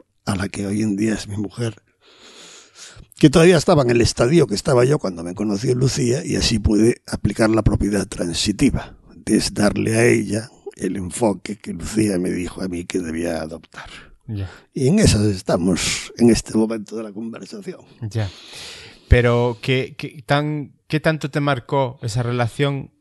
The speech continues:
Speaker 2: para tomar el rumbo que tomaste después? Porque, digamos que te hizo, mm, doblar, entre comillas, tu,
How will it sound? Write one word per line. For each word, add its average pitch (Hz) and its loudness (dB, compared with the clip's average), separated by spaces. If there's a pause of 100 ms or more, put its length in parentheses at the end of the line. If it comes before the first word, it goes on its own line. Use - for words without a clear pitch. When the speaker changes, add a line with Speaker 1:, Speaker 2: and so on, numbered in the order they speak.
(160)
Speaker 2:
para 107 4
tomar 117 2
el 127 2
rumbo 127 -2
que 147 -4
tomaste 123 -4
después? 101 -6 (100)
Porque, 101 -4
digamos 110 -2
que 127 -6
te 117 -4
hizo, 120 0
mm, 110 -2 (480)
doblar, 123 4
entre 107 -4
comillas, 120 -4
tu, 113 0